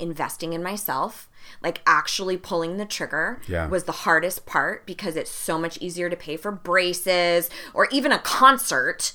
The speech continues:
Speaker 2: Mm-hmm.
Speaker 1: or, you know, we'll pay for other parts of our health, right? Like gym membership. But God forbid we learn how to love ourselves. Like,
Speaker 2: <laughs>
Speaker 1: "Oh, you're being selfish," right? So I've heard a shit ton of excuses,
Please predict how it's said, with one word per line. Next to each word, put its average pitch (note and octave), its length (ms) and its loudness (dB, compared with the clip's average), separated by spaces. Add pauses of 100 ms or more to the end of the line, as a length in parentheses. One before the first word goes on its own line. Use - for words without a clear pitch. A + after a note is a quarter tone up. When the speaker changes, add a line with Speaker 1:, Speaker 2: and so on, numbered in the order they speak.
Speaker 2:
Mm-hmm. A2 380 4
Speaker 1:
or, F#3+ 560 12
you G3+ 120 0
know, F#3 220 4
we'll A3 320 2
pay G4 180 4
for - 200 4
other D4 220 8
parts - 320 0
of E3 80 -4
our B2 140 -2
health, - 480 -4 (540)
right? F3 260 4
Like E3 160 -2
gym G3 240 2
membership. F#2+ 540 -4 (560)
But F3+ 280 4
God F#3+ 240 4
forbid F#3 280 0
we E3 100 0
learn D#3+ 160 -2
how F3+ 100 -6
to C#3+ 60 -4
love D#3+ 240 2
ourselves. - 640 -4 (220)
Like, - 160 2
Speaker 2:
<laughs> - 40 4
Speaker 1:
"Oh, A3+ 440 10
you're G#3+ 180 6
being F3+ 240 0
selfish," - 560 4
right? G3+ 220 4 (200)
So A#3 320 10
I've A3 140 2
heard A3 460 -2
a A3 40 -4
shit - 440 0
ton F#3 240 0
of D#3+ 80 -4
excuses, C3+ 800 -8